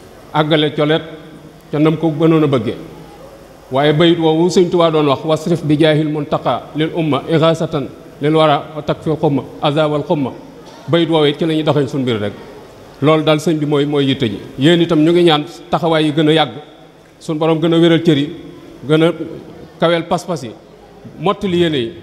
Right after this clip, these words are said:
ba li ngeen bëgg di ko liggéey suñu borom defal leen ci lu kawe njot. Lu am murid saadix di takk ci yoon wi daal ñoo ngi leen di fasal ci jataay bi suñu borom takkal leen ko. Te nun nag suñu borom bañati noo topp dara, te nawet bu baax te barkeel ñu jariñoo ko te am ngërëmal sëriñ bi. Di sant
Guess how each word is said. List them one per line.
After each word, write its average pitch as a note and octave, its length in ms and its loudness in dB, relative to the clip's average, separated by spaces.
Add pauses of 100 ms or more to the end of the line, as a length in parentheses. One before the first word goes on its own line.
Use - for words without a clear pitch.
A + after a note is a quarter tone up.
(180)
ba C#3 100 -4
li E3 140 2
ngeen G3 200 2
bëgg E3 240 -4
di D#3+ 80 -6
ko G3+ 100 -4
liggéey E3+ 240 -2
suñu E3+ 140 -6
borom D#3+ 180 -4
defal D3+ 200 -2
leen D3 160 -2
ci D#3 40 -2
lu C#3 100 -4
kawe C3 180 0
njot. A#2 160 -2 (480)
Lu E3 100 6
am G3 160 2
murid G3 160 2
saadix F#3 320 2
di E3+ 80 -6
takk - 260 -2
ci F#3 100 -4
yoon E3 120 0
wi D#3+ 60 0
daal D3 140 2
ñoo E3+ 120 2
ngi F3+ 60 0
leen F3 120 0
di E3+ 60 -2
fasal D#3+ 260 -2
ci E3+ 80 0
jataay D#3+ 260 0
bi D3+ 100 -6
suñu D#3 140 -4
borom C#3+ 180 -2
takkal C#3 260 -2
leen A2+ 120 -2
ko. - 80 -12 (420)
Te E3 80 4
nun F3+ 160 2
nag E3 100 2
suñu F3 160 -4
borom E3+ 180 0
bañati D#3+ 280 0
noo D3 160 2
topp C#3+ 240 0
dara, B2+ 220 0 (120)
te D3+ 60 -6
nawet D3+ 260 0 (240)
bu D3 80 -2
baax C#3+ 300 -2
te D3 60 -8
barkeel D#3 460 -4 (360)
ñu C#3+ 120 -6
jariñoo C#3+ 380 0
ko C3 180 -8 (360)
te C#3+ 60 -10
am D#3+ 120 -2
ngërëmal D3 340 2
sëriñ B2 300 -2
bi. F#2 80 -6 (540)
Di C#3 160 -6
sant E3+ 180 2